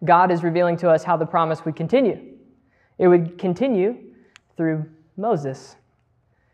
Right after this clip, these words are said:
Moses would then deliver God's people,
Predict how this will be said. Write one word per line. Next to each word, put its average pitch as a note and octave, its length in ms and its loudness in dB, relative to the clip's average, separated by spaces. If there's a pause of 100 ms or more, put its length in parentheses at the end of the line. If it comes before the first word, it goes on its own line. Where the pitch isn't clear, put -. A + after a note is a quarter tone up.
(680)
Moses F#3+ 480 2
would F3+ 160 0
then F3+ 160 0
deliver F3 680 0
God's F3 300 2
people, G3+ 580 -8